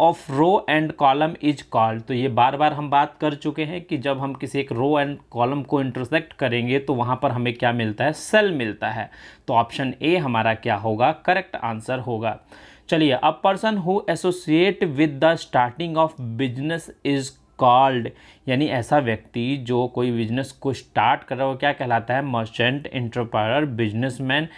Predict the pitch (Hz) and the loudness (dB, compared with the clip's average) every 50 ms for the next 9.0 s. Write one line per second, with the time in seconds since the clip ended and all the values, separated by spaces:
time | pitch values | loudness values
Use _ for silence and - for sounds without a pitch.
0 | - - - - - 139 151 151 151 - - - 214 233 226 202 - - - - | -20 -20 -20 -10 -2 0 0 0 0 0 2 4 4 4 4 2 -4 -6 -4 -4
1 | 131 120 117 117 113 - 117 104 - 113 104 - - 160 156 147 175 175 - 185 | -2 -2 -2 -2 -4 -6 -8 -6 -6 -6 -6 -4 -2 0 4 4 4 4 4 2
2 | 160 123 113 127 131 156 175 175 - - 180 175 180 180 165 147 151 156 156 170 | 0 2 2 2 4 4 2 2 0 0 2 2 2 4 4 4 2 2 2 2
3 | 170 160 135 117 123 117 117 127 156 165 165 - 160 151 151 156 156 151 - - | 0 0 0 0 0 0 2 0 0 -2 -2 -2 -2 0 2 2 0 -2 -6 -10
4 | - - - - - 123 123 - - - 120 117 - - - 151 147 135 123 117 | -18 -20 -14 -4 0 2 2 4 4 2 2 0 0 -4 -6 -2 0 0 0 0
5 | - - 131 151 147 135 123 120 - 151 151 147 - - 120 120 - - - 156 | 0 0 2 2 2 2 0 -2 -2 -4 -4 -4 -2 0 0 0 0 -4 -6 -4
6 | 160 160 143 131 123 113 117 117 127 123 113 104 104 143 180 196 - - 170 151 | -4 -4 -4 -2 2 2 4 4 4 2 2 0 -2 -2 0 0 0 0 0 0
7 | 139 135 135 - - 131 117 123 127 135 156 - - - 131 123 123 123 113 - | 0 0 -4 -6 -4 -2 0 2 4 4 4 2 0 -4 -4 -4 -4 -4 -2 -2
8 | 151 147 147 - 123 113 120 139 139 139 - 127 123 113 - 127 139 156 - | -2 -2 -2 -4 -4 -4 -2 -2 -4 -2 -2 -2 -2 -2 0 0 0 0 0